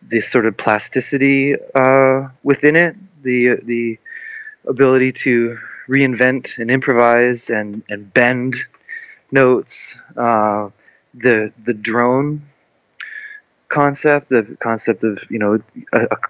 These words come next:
a constant tone, like these, and, and, you know, and, and, and more, more elements. The, these are the sort of variables and the characteristic things that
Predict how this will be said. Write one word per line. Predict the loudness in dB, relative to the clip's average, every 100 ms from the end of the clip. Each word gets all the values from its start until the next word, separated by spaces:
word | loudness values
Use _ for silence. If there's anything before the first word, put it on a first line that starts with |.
| _ -4
a | -2
constant | 2 2 0 0 -2
tone, | -2 0 2 2 0 -4 -12 -14 -16 -2
like | 0 4
these, | 4 4 2 -2
and, | 0 2
and, | 2 2
you | 4
know, | 4 2 0
and, | 0 0
and, | -2 -4 -6 -4
and | -4 0
more, | 2 4 2 -2 _
more | -4 0 2
elements. | 2 0 -4 -6
The, | 2 4 4 -6 -16 -16 -18 -20 _
these | 2 4 6 4
are | 2
the | 2 0 -2
sort | -4 -2
of | -2 0
variables | 2 4 2 2 0 0
and | -4
the | -4 -4
characteristic | 0 0 0 -4 -4 -4 -6 -4
things | -6 -6 -4
that | -4